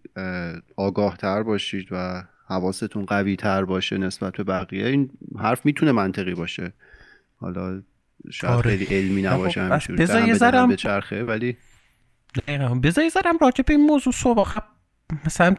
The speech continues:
Speaker 2: چه می‌دونم، همه، همه چیزی رو می‌گیم و بز-، اینم می‌گیم دیگه، دیگه بدونن
Speaker 1: آره،
Speaker 2: دیگه.
Speaker 1: حتماً، حتماً.
Speaker 2: براشون.
Speaker 1: بفرمایید.
Speaker 2: ببین، مثلاً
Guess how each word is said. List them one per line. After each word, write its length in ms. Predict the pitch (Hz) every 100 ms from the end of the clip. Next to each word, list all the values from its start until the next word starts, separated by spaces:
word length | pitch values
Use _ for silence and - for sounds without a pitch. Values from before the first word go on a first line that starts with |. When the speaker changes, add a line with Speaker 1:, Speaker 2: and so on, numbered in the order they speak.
| - _ _ -
Speaker 2:
چه 160 | - 185
می‌دونم، 380 | 180 147 117 113
همه، 380 | - 123 127 127 - _ - - -
همه 320 | 120 117 131
چیزی 340 | - - 151
رو 80 | 143
می‌گیم 420 | 131 135 143 139
و 100 | 120
بز-، 300 | 104 113 120
اینم 240 | 120 127 135
می‌گیم 440 | 127 147 135 101
دیگه، 240 | 85 82 90
دیگه 260 | 87 92 - _ -
بدونن 460 | 117 113 90 87
Speaker 1:
آره، 180 | 123 185
Speaker 2:
دیگه. 120 | 185
Speaker 1:
حتماً، 420 | 151 - 196 151 127
حتماً. 300 | - 165 165 - - -
Speaker 2:
براشون. 440 | 101 92 - 95
Speaker 1:
بفرمایید. 460 | 95 117 156 156 117 - - - - - _ - -
Speaker 2:
ببین، 180 | 151 220
مثلاً 340 | - 208 226